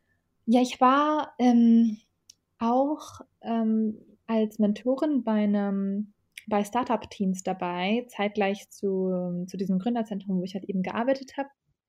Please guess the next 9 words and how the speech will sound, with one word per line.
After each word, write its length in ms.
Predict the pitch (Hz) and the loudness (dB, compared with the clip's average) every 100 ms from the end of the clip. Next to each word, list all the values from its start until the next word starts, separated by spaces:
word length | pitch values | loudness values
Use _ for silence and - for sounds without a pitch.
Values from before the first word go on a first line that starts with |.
| _ _ _ _ - | _ _ _ _ -4
Ich 140 | 220 | 0
mir 100 | 214 | 0
dachte, 380 | 202 208 - 202 - - - | 0 -2 -4 -4 -6 -20 -6
hey, 160 | - 214 | 2 4
wenn 140 | 208 | 6
man 140 | 214 208 | 6 6
jetzt 140 | 208 | 2
schon 140 | 202 | -2
Startup-, 340 | - 208 247 | -2 -2 -2